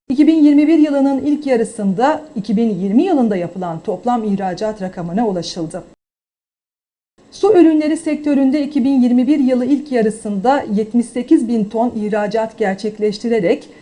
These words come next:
iki bin yirmi yılının toplam ihracat rakamına ulaşıldı. İhracat değeri anlamında bakıldığında ise iki bin yirmi bir yılı ilk on ayında iki bin yirmi yılının ilk on ayının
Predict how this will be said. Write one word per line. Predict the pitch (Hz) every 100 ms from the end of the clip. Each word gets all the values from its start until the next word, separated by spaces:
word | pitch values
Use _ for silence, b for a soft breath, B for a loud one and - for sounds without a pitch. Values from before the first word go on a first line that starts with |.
| B
iki | 311 339
bin | 339 320
yirmi | 240 262 311
yılının | 427 285 226 202 294 -
toplam | 214 196 233 220 214
ihracat | 208 202 202 214 208
rakamına | 196 202 202 247
ulaşıldı. | 190 185 202 165 202 - - B B B
İhracat | 262 269 277 269 285 294
değeri | 285 269 294
anlamında | 277 262 254 254 247
bakıldığında | 233 254 220 247 240 277
ise | 247 - 196 233 - B B
iki | 294 320
bin | 320 277
yirmi | 262 277 415
bir | 415
yılı | 294 247 220 254 - 240
ilk | 240 196 -
on | 359
ayında | 277 185 165 165 262 320 B B
iki | - 190 233
bin | 254 220
yirmi | 190 208 285
yılının | 339 226 190 220 269 -
ilk | 220 180 -
on | 311
ayının | 349 254 208 196 262